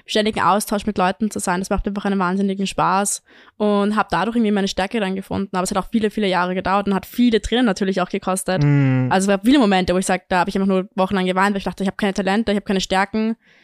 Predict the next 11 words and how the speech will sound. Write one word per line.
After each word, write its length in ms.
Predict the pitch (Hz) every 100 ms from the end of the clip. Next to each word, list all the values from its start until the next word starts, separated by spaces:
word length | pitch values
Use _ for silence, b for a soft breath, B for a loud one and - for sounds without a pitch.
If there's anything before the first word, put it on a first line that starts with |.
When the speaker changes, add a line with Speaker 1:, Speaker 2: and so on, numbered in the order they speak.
| b b
Speaker 1:
Ich 140 | -
bin, 140 | - 220
ich 140 | 226
hab 80 | 226
mich 100 | 226
irgendwie 200 | 254 247
nicht 140 | 247
zugehörig 380 | 330 294 190 180
oft 160 | 175 -
gefühlt. 400 | 196 208 254 - b b b _ _ _
Ja, 220 | 214 220